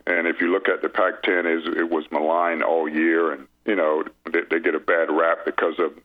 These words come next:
uh, uh, when the, uh, the time that those games come on late at night. A lot, a lot of teams, a lot of people from the East Coast don't watch them, so they don't, just don't know how good they are. But if you look at Oregon State and U S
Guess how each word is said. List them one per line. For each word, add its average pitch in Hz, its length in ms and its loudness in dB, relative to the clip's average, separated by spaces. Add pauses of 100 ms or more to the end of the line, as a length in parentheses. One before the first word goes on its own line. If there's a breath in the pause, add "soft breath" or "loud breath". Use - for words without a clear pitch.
(140)
uh, 80 200 0 (140)
uh, 78 280 0
when 82 140 -4
the, 80 100 -2 (420)
uh, 80 400 -2
the - 80 -6
time 87 380 0
that 76 160 -2
those 78 180 -2
games 82 300 -2
come 85 240 -2
on 80 240 0
late 85 140 2
at 73 120 -2
night. 80 280 0 (100)
A 69 60 -10
lot, 78 280 0
a 80 60 0
lot 85 120 2
of 80 120 -6
teams, 82 280 -2 (200)
a 80 80 0
lot 92 240 2
of - 100 -4
people 98 220 -2
from 82 120 -4
the 80 60 0
East 87 220 -2
Coast 85 260 -2
don't 69 220 0
watch 82 260 2
them, 78 160 -8
so 80 80 0
they 80 140 0
don't, 78 200 -2
just 82 160 -2
don't 78 160 -2
know 78 140 0
how 78 140 0
good 85 240 0
they 78 100 0
are. 73 320 0 (760 loud breath)
But - 100 2
if 180 80 -4
you 98 80 2
look - 140 0
at 107 180 2
Oregon 101 420 2
State 98 220 2
and 82 180 -4
U 95 200 4
S 82 60 -2